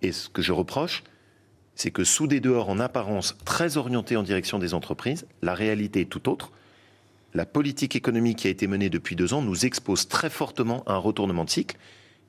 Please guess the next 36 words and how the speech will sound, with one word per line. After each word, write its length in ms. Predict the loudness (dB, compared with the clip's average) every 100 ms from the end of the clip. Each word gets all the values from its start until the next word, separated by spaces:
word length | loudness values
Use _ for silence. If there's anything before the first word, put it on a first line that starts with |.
| -2
Il 120 | 0
est 60 | 2
encore 280 | 0 -2 -4
temps 120 | -4
de 40 |
corriger. 460 | 0 0 0 -2 -2 -12 -20 _ _ _ -4
On 100 | 0
est 80 | 0
prêt 180 | 0 -2
à 40 |
travailler 340 | -2 0 2
avec 240 | 2 0 0
eux 40 |
dessus. 440 | -2 -2 -2 -4 -4 -14 _ _ -2
On 80 | 0
est 80 | 0
prêt 140 | 0
à 40 |
mettre 160 | 0 -2
des 80 | -2
propositions 600 | -2 0 0 0 -2 -2
sur 180 | -2 -2
la 100 | -2
table 220 | -2 -4
comme 180 | -2 -2
on 80 | 0
l'a 80 | -2
fait. 260 | -2 -6 -6 -20 -20 -20 _ -2
Mais 100 | 0
il 100 | 2
est 200 | 2 0 0
urgent 320 | 0 0 -2
de 80 | -2
corriger 480 | 0 0 2 2 2
le 140 | 0
cap 320 | 0 -4 -4